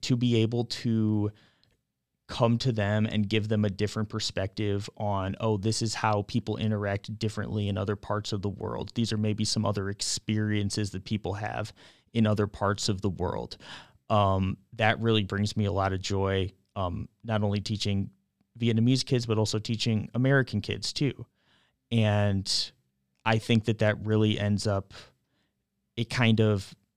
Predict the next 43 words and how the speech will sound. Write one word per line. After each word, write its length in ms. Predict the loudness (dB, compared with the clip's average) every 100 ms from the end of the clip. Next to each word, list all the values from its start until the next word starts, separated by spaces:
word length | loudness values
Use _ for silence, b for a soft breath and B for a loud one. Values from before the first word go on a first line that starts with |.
| _ _ _
it 100 | -6
kind 200 | 2 4
of 80 | 4
explains 440 | 0 2 4 4
why 240 | 4 2 4
I 60 |
like 220 | 4 4 2
teaching 300 | -2 0 0
that 160 | 0 -2
age 300 | -4 -4 -2
group 220 | -2 -2
and 80 | -4
also 360 | -2 0 0
why 280 | 0 0 0
I 60 | 0
like 260 | -2 -4
teaching 340 | -6 -6 -4 -6
the 80 | -6
content, 580 | -6 -6 -4 -4 -6
teaching 300 | -6 -4 -2
about 400 | -2 -2 -4 -8 -12 b b b b _
social 440 | -8 2 4 4 0
studies 460 | 0 0 -2 -2 -4
and 140 | -2
about 360 | 0 0 0 0
those, 440 | 0 0 -4 -6
you 100 | -4
know, 100 | -4
kind 160 | 0 -2
of 100 | -2
trying 220 | -2 -2
to 60 | -2
broaden 520 | -6 -2 0 0 -2
perspectives 840 | -2 -2 -2 -2 -4 -2 -4 -4
on 420 | -4 -4 -4 -6 -8 b b b b _ _ _ -4
the 80 | 2
world 320 | 6 6 4
in 100 | 2
general, 320 | 4 4 4
but 120 | 4
also 380 | 2 2 0 -2 -6 -16 _
their 360 | -6 0 2 2
world, 580 | -2 -4 -4 -6 -12